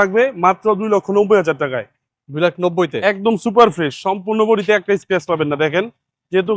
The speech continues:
Speaker 1: গাড়িগুলো বাইরে ধুলা ময়লা লেগে আছে অসংখ্য, ইনশাল্লাহ যারা নিবেন ওয়াশ পলিশ করে দিব মাত্র দুই লক্ষ নব্বই হাজার টাকায়, স্পেশাল এডিশন এসএফ এফআই এবিএস।
Speaker 2: পাশে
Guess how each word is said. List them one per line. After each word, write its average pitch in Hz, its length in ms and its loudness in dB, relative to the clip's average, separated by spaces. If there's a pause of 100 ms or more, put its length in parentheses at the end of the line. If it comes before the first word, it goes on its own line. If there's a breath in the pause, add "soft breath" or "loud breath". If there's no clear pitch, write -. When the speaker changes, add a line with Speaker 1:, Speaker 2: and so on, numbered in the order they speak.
Speaker 1:
গাড়িগুলো 208 380 4
বাইরে 202 240 2 (260)
ধুলা 180 240 2
ময়লা 185 220 4 (100)
লেগে 180 260 0
আছে 170 160 -8 (120)
অসংখ্য, 180 320 -2 (840)
ইনশাল্লাহ 185 380 2
যারা 175 200 6
নিবেন 196 180 0
ওয়াশ 175 240 0
পলিশ 180 180 -6
করে 175 180 -4
দিব 151 100 -4 (120)
মাত্র 165 220 0
দুই 190 140 2
লক্ষ 165 100 0 (100)
নব্বই 196 220 4
হাজার 151 200 0
টাকায়, 139 260 -2
স্পেশাল 165 300 -8
এডিশন 175 300 -8
এসএফ 160 260 -8
এফআই 160 200 -4
এবিএস। 135 220 -10 (260)
Speaker 2:
পাশে 180 180 -8